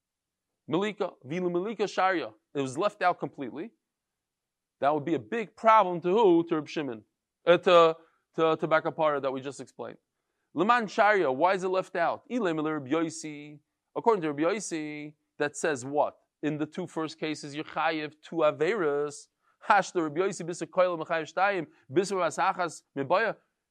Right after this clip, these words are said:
Isur vasachas, milika, of course you're chayiv two. It's much easier to understand you're chayiv two. Why would he leave it out? El alav, Reb Shimon, Reb Shimon says you're only chayiv one in the first two cases.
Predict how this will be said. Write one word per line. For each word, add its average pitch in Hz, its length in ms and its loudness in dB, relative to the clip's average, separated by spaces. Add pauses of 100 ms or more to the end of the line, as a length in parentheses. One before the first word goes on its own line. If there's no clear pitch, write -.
(200)
Isur 254 260 4 (120)
vasachas, 170 580 2
milika, 208 260 -6
of - 180 2
course 339 280 4
you're 220 80 0
chayiv 196 440 0
two. 131 260 -4 (460)
It's 185 140 -2
much 269 220 4
easier 254 260 -2
to 240 100 2
understand 269 380 -2
you're 233 80 -2
chayiv 180 340 0
two. 139 220 -4 (160)
Why 214 200 6
would 240 100 4
he 202 80 -2
leave 185 220 -4
it 147 80 2
out? 98 200 -6 (720)
El 170 140 4
alav, 175 500 4
Reb 135 140 -8
Shimon, 139 360 -8
Reb 139 120 -10
Shimon 165 240 -8
says 131 180 -8
you're 135 100 -6
only 135 140 -8
chayiv 139 300 -6
one 185 680 -2 (220)
in 147 80 -8
the 139 60 -2
first 143 280 -8
two 139 140 -10
cases. 143 800 -4